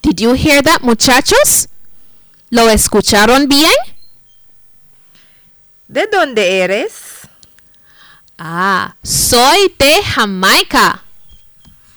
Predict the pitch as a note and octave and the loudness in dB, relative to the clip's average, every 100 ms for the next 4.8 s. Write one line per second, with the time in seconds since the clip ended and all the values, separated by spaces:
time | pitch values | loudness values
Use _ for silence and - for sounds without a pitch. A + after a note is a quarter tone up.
0 | _ - - - - - _ - D4+ - | _ -20 -20 -20 -20 -20 _ -6 -6 -2
1 | G4 F4 - A3 F3 - - - C#4 D#4 | -2 0 0 0 0 -6 -8 -4 -2 0
2 | - F#4 G4+ F#4+ F4+ E4 - C4 A#3+ A3 | 0 0 0 0 0 -2 0 0 2 0
3 | G3 F#3+ - - B3+ E4 - F4 - E4 | 0 -6 -8 -6 -2 0 0 -2 -2 -2
4 | - D#4 F4+ F4+ - B3+ F#3+ F3+ | -2 -2 0 0 0 -2 -4 -6